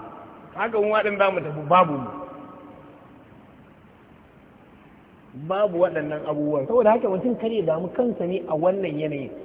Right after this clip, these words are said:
Musamman a wannan zamani da muke ciki, zamanin social media din nan. Komai canza shi ake.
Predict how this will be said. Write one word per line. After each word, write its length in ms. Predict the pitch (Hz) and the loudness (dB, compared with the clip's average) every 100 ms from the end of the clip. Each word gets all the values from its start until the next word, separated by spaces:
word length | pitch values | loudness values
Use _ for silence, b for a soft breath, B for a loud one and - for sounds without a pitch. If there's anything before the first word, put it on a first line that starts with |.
| B - | B -6
Musamman 380 | 165 254 262 190 | 0 2 2 6
a 40 | |
wannan 300 | 190 208 180 | 6 6 0
zamani 340 | 185 185 180 | 0 0 -2
da 80 | 170 | -4
muke 200 | 165 170 | -4 -4
ciki, 160 | 139 165 | -4 -2
zamanin 400 | 165 165 151 151 | 0 0 -2 -4
social 240 | 165 175 | -4 -4
media 360 | 151 151 151 147 | -4 -4 -2 -2
din 160 | 143 135 | -4 -8
nan. 80 | - B B - - | -12 B B -18 0
Komai 540 | 233 247 247 240 214 | 6 8 8 6 4
canza 320 | 240 247 208 156 | 2 2 4 2
shi 100 | 180 | 0
ake. 260 | 165 - | -2 -4